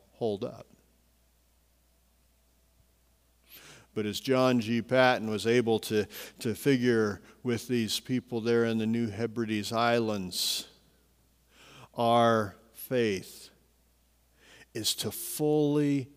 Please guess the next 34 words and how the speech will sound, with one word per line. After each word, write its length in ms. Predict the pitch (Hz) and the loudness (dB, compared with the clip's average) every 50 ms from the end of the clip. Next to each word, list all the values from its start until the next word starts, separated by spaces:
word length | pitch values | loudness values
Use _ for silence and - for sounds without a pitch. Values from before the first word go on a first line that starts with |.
| _ - - | _ -20 -16
trust 720 | - - - 139 127 123 120 113 - - - - - - _ _ _ _ _ | -14 -8 -4 -2 0 0 0 0 -2 -4 -4 -6 -8 -14 _ _ _ _ _
Christ. 920 | - - - 127 117 107 95 85 - - - - - - - - - - - _ _ _ _ _ _ _ _ _ _ _ _ _ _ _ _ _ _ _ _ _ _ _ _ _ _ _ _ _ _ _ - - - - - - | -20 -12 -8 -4 -4 -2 -2 -4 -4 -6 -4 -4 -4 -6 -8 -12 -18 -18 -20 _ _ _ _ _ _ _ _ _ _ _ _ _ _ _ _ _ _ _ _ _ _ _ _ _ _ _ _ _ _ _ -20 -20 -20 -18 -8 -2
To 80 | - 139 | -2 -2
trust 440 | - - - 165 180 170 - - | 0 4 6 6 6 6 6 8
him 140 | 196 180 165 | 6 6 6
for 220 | 143 - 170 156 151 | 6 4 6 8 10
our 200 | 151 147 147 143 | 10 10 8 8
eternity, 680 | 139 135 - - 170 175 180 175 160 139 127 127 123 | 6 4 2 0 2 2 4 4 4 4 4 4 2
but 180 | 113 117 123 123 | 4 4 6 6
also 340 | 127 139 143 - - 147 127 | 8 8 6 6 4 2 4
to 140 | 117 117 | 2 2
trust 420 | 113 - - 147 147 135 - - - | 0 0 -2 -2 0 0 0 -2 -2
him 140 | 135 127 117 | -2 -4 -4
for 220 | - 135 120 117 | -2 -2 0 2
our 120 | 113 113 | 2 2
daily 420 | 107 107 120 113 117 113 117 113 110 | 0 0 0 0 0 0 0 0 0
life. 800 | 107 107 117 120 104 95 - - - - - - - - - - | 2 2 0 0 -2 -4 -8 -12 -20 -20 -18 -16 -14 -12 -2 2
To 100 | - 156 | 2 2
trust 420 | - - 196 196 208 190 - - | 6 8 8 10 10 8 8 8
him 140 | 202 196 180 | 8 8 8
when 180 | 170 170 160 151 | 8 6 6 6
things 340 | - 202 196 190 175 135 | 6 6 6 6 6 6
are 120 | 175 170 156 | 4 4 8
going 420 | 165 180 180 175 175 170 165 160 | 8 8 10 10 10 8 8 8
well 420 | 160 170 180 185 185 175 170 160 156 | 10 10 10 10 10 10 10 8 6
and 100 | 151 147 | 4 2
to 60 | 151 | 0
trust 440 | 151 - - 180 175 156 - - 180 | -2 0 2 2 4 4 2 2 2
him 120 | 165 160 | 2 4
when 180 | 156 151 151 143 | 4 2 2 2
things 320 | - 175 170 160 139 147 | 2 2 4 4 4 2
are 80 | 156 143 | 2 4
going 400 | 135 147 147 147 143 139 139 131 | 6 6 8 8 8 6 4 2
poorly. 460 | - - 165 160 151 143 139 131 | 0 2 4 6 6 8 6 6